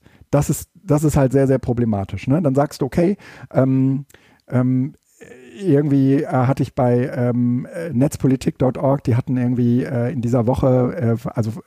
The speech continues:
f-, letzte Woche so zwei Studien gefunden, die sich damit befasst haben, äh, inwieweit,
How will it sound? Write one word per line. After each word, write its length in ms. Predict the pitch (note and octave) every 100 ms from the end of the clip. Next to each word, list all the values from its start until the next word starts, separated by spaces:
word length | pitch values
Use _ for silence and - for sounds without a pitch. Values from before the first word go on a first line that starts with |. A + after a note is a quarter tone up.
| -
f-, 160 | -
letzte 320 | D#3 C3 -
Woche 200 | B2 B2+
so 100 | A#2
zwei 240 | A#2 - A#2
Studien 340 | - D#3 C#3+
gefunden, 480 | C#3 - C#3 D#3+ C3+ - - - -
die 60 | B2
sich 160 | A#2+ _ -
damit 260 | A#2+ B2
befasst 380 | B2 - C3+ -
haben, 480 | B2 B2 B2+ B2+ B2+ - - -
äh, 320 | - B2+ B2 E3
inwieweit, 760 | B2+ A#2+ B2 A#2 C3 - -